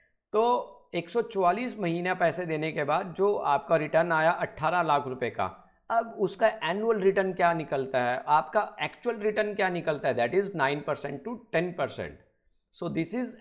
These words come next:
एक्सआईआरआर। अभी अगर आप, हमने यही कैलकुलेशन किया था सीएजीआर में,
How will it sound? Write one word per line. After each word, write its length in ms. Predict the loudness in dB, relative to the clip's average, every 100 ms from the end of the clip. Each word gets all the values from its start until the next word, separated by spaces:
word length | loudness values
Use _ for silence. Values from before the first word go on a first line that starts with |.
| -2
एक्सआईआरआर। 800 | -2 -4 -4 -2 -2 -2 -6 -8 _ _ _
अभी 240 | -6 -4 0
अगर 260 | 2 4
आप, 260 | 4 2 -4
हमने 300 | -8 -4 -2
यही 420 | -2 -4 -4 -6
कैलकुलेशन 800 | -10 -14 -6 -4 -4 -6 -6 -6
किया 260 | -8 -8 -6
था 120 | -6
सीएजीआर 760 | -10 -8 -4 -4 -2 0 0 -4
में, 140 | -12